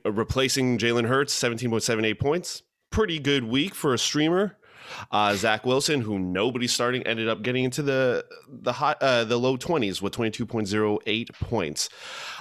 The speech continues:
Um, I started Boston Scott in my league. He got me zero points. Uh, the pickup should have been Kenneth Gainwell. He finished with seventeen point two, and Miles Sanders had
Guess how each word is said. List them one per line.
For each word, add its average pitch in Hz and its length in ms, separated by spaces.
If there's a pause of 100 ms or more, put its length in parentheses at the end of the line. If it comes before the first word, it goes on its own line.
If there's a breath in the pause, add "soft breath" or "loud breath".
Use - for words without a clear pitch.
(100)
Um, 95 420 (120)
I 143 100
started 160 220
Boston 147 240
Scott 147 200
in 143 40
my 143 120
league. 147 200
He 131 120
got 135 140
me 107 140
zero 110 340
points. 143 460 (100)
Uh, 95 320
the 90 120
pickup 165 360
should 135 200
have 113 80
been 110 340 (180)
Kenneth 156 380
Gainwell. 90 500
He 117 200
finished 120 300
with 101 100
seventeen 107 360
point 92 240
two, 139 240
and 101 140
Miles 110 220
Sanders 104 340
had 95 340